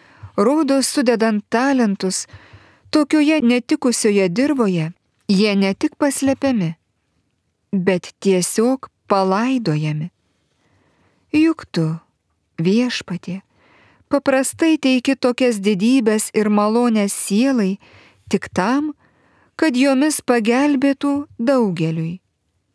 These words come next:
Mano Dieve, žinai, kad visa valia ir širdimi to prašau tave, kaip jau ne kartą esu prašiusi. Ir sutinku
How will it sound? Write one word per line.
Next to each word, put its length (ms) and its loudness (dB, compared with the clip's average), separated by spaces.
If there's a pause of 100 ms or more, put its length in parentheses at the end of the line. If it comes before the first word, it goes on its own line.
(200)
Mano 480 2
Dieve, 500 -4 (420)
žinai, 600 0 (420)
kad 220 -2
visa 400 0
valia 480 0 (760)
ir 220 0
širdimi 640 0
to 200 0
prašau 540 0
tave, 460 -2 (1120)
kaip 240 0
jau 240 2
ne 180 2
kartą 560 -2
esu 240 -4
prašiusi. 760 -4 (840)
Ir 180 2
sutinku 760 -4